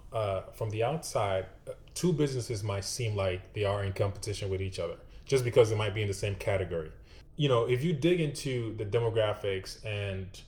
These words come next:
geographics of your users, right? The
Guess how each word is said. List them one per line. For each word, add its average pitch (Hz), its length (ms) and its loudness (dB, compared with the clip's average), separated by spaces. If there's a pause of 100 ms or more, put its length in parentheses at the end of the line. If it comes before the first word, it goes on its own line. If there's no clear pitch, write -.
(520)
geographics 120 920 6
of 110 180 2
your 107 120 -2
users, 98 580 -2
right? 104 400 0
The 104 400 -2